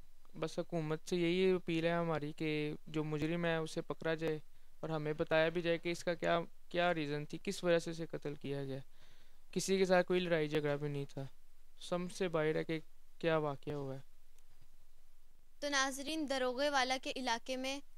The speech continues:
Speaker 2: शादी से एक दिन पहले हमजा का कत्ल कर दिया गया है। लड़का सॉफ्टवेयर इंजीनियर था, पढ़ा लिखा था।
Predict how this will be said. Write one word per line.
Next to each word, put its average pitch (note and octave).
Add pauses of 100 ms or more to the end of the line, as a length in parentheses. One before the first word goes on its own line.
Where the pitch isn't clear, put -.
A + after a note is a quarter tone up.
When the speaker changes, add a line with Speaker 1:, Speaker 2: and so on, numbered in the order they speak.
(680)
Speaker 2:
शादी C4+
से D#4+
एक B3
दिन D4+
पहले B3+ (280)
हमजा C4+
का -
कत्ल C4
कर A3+
दिया G#3
गया G#3
है। G#3+
लड़का A#3
सॉफ्टवेयर C#4+
इंजीनियर B3
था, C#4
पढ़ा C4+
लिखा C#4+
था। B3+